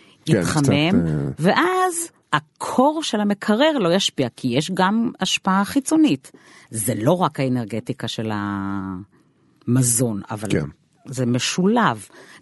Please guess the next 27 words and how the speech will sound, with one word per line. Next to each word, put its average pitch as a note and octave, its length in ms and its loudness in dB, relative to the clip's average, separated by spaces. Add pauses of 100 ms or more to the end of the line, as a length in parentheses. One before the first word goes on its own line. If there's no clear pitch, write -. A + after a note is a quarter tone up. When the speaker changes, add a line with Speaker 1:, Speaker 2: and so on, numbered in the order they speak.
Speaker 2:
גם D3 280 2
בישול D#4+ 480 0
יש C#3 200 0
לו C3+ 60 -2
משמעות. A2+ 760 -6 (380)
נגיד F3 340 2
תפוח. D#3 300 0
Speaker 1:
מה C3 60 4
זאת - 140 0
אומרת? C3+ 440 4 (120)
אוקיי. G2+ 420 2
Speaker 2:
אוקיי? B3+ 300 0
קח A#3 180 0
תפוח. - 520 -8 (240)
תפוח, G4 400 0
האנרגטיקה G#3 560 0
שלו G#3 300 2 (260)
קרה. A#2+ 220 0 (320)
Speaker 1:
אוקיי. - 300 0 (680)
Speaker 2:
קח B3 160 0
תפוח, C#4 540 0
שים F#3 220 -2
אותו E3 180 0
בטוסטר, B2+ 500 -6 (340)
אוקיי? G#3+ 320 0 (220)
Speaker 1:
אוקיי. - 220 0
Speaker 2:
התפוח, F#4 580 2